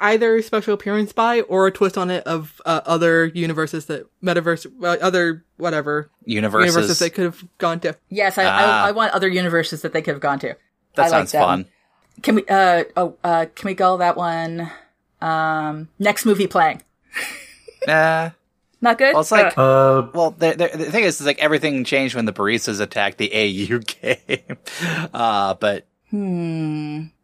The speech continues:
Speaker 4: Like, there's just Meanwhile in Another Dimension.
Speaker 2: I like that.
Speaker 3: Oh, that's good.
Speaker 1: Oh, yeah. All right. So let's play Meanwhile in Another Dimension.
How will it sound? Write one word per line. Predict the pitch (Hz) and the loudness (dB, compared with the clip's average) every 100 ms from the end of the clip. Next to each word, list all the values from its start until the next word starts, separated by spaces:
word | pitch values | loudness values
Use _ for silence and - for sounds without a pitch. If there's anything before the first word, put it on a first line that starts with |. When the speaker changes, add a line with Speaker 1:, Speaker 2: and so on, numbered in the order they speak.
| - | -8
Speaker 4:
Like, | 120 - | -8 -2
there's | 135 107 95 | 0 0 -2
just | - 98 - | -6 -6 -8
Meanwhile | - 107 123 110 101 101 | -10 -2 2 4 2 2
in | |
Another | 98 101 101 | -2 -2 -2
Dimension. | 95 107 107 101 95 - _ _ | -4 -4 -4 -6 -12 -16 _ _
Speaker 2:
I | 104 | 0
like | 92 90 | 0 0
that. | 92 92 - _ _ | -4 -4 -8 _ _
Speaker 3:
Oh, | - 220 | -2 0
that's | 202 208 | 0 0
good. | 151 147 _ _ | -4 -6 _ _
Speaker 1:
Oh, | 180 185 | 0 2
yeah. | 180 175 175 170 _ _ _ _ _ | 2 0 0 -2 _ _ _ _ _
All | 214 | 0
right. | 180 - - _ _ | 0 -2 -10 _ _
So | 233 | 0
let's | 208 247 - | 2 2 0
play | - 190 170 165 170 _ _ - | -4 2 2 0 -4 _ _ -6
Meanwhile | 175 180 180 165 165 | -2 0 4 4 2
in | 165 | 0
Another | 165 156 160 | -4 -4 -4
Dimension. | 156 151 123 - | -6 -8 -14 -16